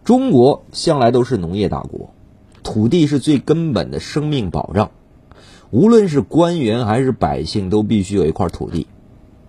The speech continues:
啊，之后呢，才能够去谈到生存。于是兼并被称之为最大的瘟疫。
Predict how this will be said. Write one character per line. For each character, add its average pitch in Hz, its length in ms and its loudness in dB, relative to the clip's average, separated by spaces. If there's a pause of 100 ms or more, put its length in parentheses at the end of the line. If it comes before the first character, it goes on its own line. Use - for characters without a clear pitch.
(400)
啊， 76 240 -4 (800)
之 226 200 2
后 220 260 2
呢， 92 160 0 (480)
才 117 300 -6
能 143 200 -4
够 139 200 4
去 98 160 -6
谈 - 260 -12
到 92 160 0
生 127 300 -2
存。 - 240 -8 (1600)
于 165 160 4
是 196 160 2
兼 190 340 2
并 170 200 0 (960)
被 127 100 4
称 139 300 -2
之 127 100 0
为 92 240 2
最 107 220 2
大 92 200 -2
的 80 80 -6
瘟 82 160 2
疫。 135 300 2